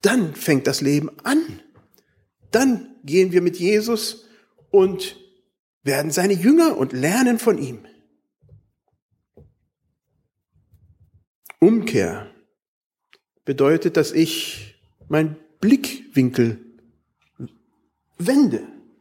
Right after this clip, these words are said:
Wenn der vorher auf mich selber persönlich gerichtet war und nirgendwohin anders, sondern was will ich mit meinem Leben? Was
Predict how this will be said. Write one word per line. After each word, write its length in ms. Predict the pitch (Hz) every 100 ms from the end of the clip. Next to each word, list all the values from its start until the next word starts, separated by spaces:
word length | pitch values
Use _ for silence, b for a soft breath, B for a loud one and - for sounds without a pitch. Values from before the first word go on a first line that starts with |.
| _ _ _ _ _ _ _ _ _ _ _
Wenn 100 | 143
der 100 | 143
vorher 440 | 143 180 170 170 -
auf 680 | 156 - - - - - _ _ _ _
mich 220 | 160 151
selber 300 | - 147 156
persönlich 520 | 214 185 151 165 208 -
gerichtet 400 | 226 220 226 208
war 220 | 220 -
und 160 | 170
nirgendwohin 680 | 175 202 233 202 196 165 185
anders, 560 | 165 214 240 277 - -
sondern 460 | 156 151 151 143
was 240 | 190 208 202
will 100 | 185
ich 220 | - 262 269
mit 180 | 240
meinem 320 | 220 233 240 226
Leben? 380 | 226 240 247 - B B B
Was 500 | 151 190 214 - -